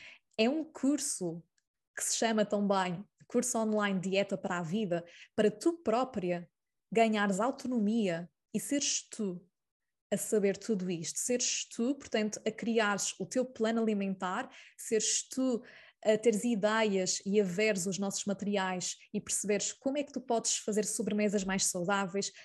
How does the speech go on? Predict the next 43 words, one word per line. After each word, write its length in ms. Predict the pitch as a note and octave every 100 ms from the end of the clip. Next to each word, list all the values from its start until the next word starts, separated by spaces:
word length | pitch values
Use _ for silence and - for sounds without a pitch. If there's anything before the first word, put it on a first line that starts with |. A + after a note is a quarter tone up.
| - -
como 160 | C#4+
é 60 | C#4+
que 80 | C#4+
tu 100 | B3+
podes, 480 | A#3 A3 - - - - _ -
eh, 320 | G#3+ G#3 G3+
tornar 340 | - G3+ G#3+ G#3+
o 60 |
peixe 420 | G#3 A#3 A3+ -
mais 220 | G#3 G3+ -
saboroso, 600 | G3+ F3 F#3+ F#3+ F#3 - - _ -
colocar, 580 | A3 A3 G#3 G#3 - - _
portanto, 1040 | - - G3+ G3+ - G#3 F#3+ F#3 F3+ F3 -
em 120 | G#3
prática 520 | A3 G3+ G#3 G3 G#3 -
outras 320 | B3 B3 A3+
receitas 500 | - - G3+ G3+ F#3
de 80 | -
vegetais, 480 | - - G3 F#3+
como 300 | - - D#4
é 60 | D4+
que 80 | -
tu 80 | A3+
podes 240 | A3 G#3+
fazer 260 | - G3+ G3+
tudo 300 | G3+ E3+ F#3+
isto, 260 | G3+ - -
ler 240 | G#3 B3 A#3+
os 140 | G3+
rótulos, 640 | F3+ G3+ G3+ G3+ - F#3
não 140 | F#3 F#3+
é? 100 | G3+
Portanto, 500 | - - G3 G3 G3+ - -
como 280 | - D4+ D4+
é 40 |
que 100 | C#4+
tu 100 | -
podes 320 | - G#3+ G#3+ -
ter 120 | G#3
acesso 520 | G3+ G3 G3 - - - - -
a 40 | G3+
esta 300 | A#3+ C4 C4
informação 720 | A#3+ A#3 A3 G#3+ G#3+ A3+